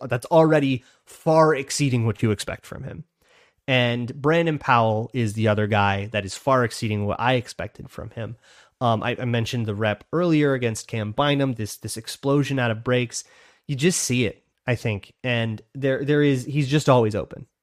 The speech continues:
It's, and it's, there's a consistency to it. How much the way he gets open, and will it translate, and will his size become a bigger problem in a real game situation where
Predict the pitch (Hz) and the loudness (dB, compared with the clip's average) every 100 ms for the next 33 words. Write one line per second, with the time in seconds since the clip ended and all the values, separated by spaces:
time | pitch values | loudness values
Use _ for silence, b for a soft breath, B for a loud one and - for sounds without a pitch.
0 | _ 135 - - 135 120 - 139 127 - | _ -6 -6 -2 -2 -2 0 2 2 -2
1 | 127 113 - - 117 101 - 98 - 67 | -4 -2 -4 -6 -6 -8 -8 -10 -10 -10
2 | - b b b b _ 175 196 151 151 | -14 b b b b _ 2 4 4 4
3 | 170 - - 139 127 113 131 165 180 202 | 2 -4 -6 0 0 2 4 4 2 0
4 | 196 190 202 202 214 214 165 113 117 107 | 0 0 -2 -2 -2 -2 -2 0 0 -2
5 | - 131 143 156 165 160 143 110 101 104 | -4 -2 -2 0 0 2 0 -2 -4 -6
6 | 95 - 120 131 131 120 117 110 104 95 | -6 -2 2 2 0 -2 -4 -4 -4 -6
7 | - 139 147 147 139 107 98 104 104 101 | -2 2 2 2 0 -2 -4 -2 -2 0
8 | 127 147 139 143 - 135 135 - 135 120 | 2 2 2 -2 0 0 0 -2 -6 -4
9 | 104 | -6